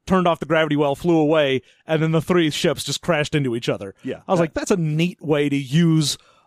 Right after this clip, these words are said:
Speaker 1: a gravity thing."
Speaker 2: Plus, they couldn't shoot because all their lasers were being caught in the gravity well and just bending around in circles.
Speaker 1: Yeah.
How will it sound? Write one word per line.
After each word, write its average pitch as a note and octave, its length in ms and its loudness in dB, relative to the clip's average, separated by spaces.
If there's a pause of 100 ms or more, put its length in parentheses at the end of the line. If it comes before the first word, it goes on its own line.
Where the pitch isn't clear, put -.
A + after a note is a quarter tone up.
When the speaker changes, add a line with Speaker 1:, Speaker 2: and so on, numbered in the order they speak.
(100)
Speaker 1:
a D#3 80 0
gravity C#3 560 -2
thing." F#2+ 460 -8
Speaker 2:
Plus, G3 260 -2
they E3 80 -2
couldn't D#3+ 240 -4
shoot G3 320 -2
because C3+ 240 -4
all D#3 160 0
their D3+ 120 0
lasers C3+ 460 -4
were B2 140 -4
being B2+ 220 -4
caught C3 180 -4
in A#2 80 -10
the B2+ 80 -8
gravity C3 320 -2
well A#2+ 140 0
and A#2 80 -4
just A#2+ 180 -12
bending B2+ 280 -2
around B2 280 -2
in A2 80 -6
circles. A2+ 560 -6 (100)
Speaker 1:
Yeah. C#3+ 240 -6